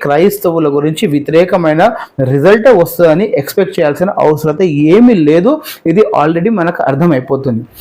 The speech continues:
అక్కడ ఉన్న పాస్టర్ని అడిగితే పాస్టర్ ఏమంటున్నారంటే, వాళ్ళందరూ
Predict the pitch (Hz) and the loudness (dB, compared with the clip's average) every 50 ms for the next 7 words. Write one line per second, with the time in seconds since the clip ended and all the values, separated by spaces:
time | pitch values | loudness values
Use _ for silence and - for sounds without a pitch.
0 | - - - - - 156 - - 320 359 370 330 302 254 202 156 139 131 - - | -14 -14 -12 -4 -2 -2 0 2 4 4 6 6 4 4 2 2 -2 -4 -6 -8
1 | _ _ _ _ _ _ _ _ _ _ _ _ _ _ _ - 143 135 143 131 | _ _ _ _ _ _ _ _ _ _ _ _ _ _ _ 0 2 2 2 0
2 | - 170 170 143 151 135 113 120 135 143 143 156 127 113 - - _ - - - | 0 -2 0 0 0 -2 -2 -2 -4 -4 -4 -4 -6 -6 -8 -12 _ -18 -18 -18
3 | _ _ 143 143 156 - - 196 156 151 143 139 143 151 147 143 143 131 127 123 | _ _ 0 0 0 0 -2 -2 -2 0 -2 -2 -2 -2 -4 -2 -2 -2 -2 -2
4 | 120 117 127 180 190 170 139 139 139 139 131 120 127 131 135 156 139 131 180 | -4 -2 -2 -2 -2 0 0 2 2 2 2 2 0 0 0 0 0 0 -2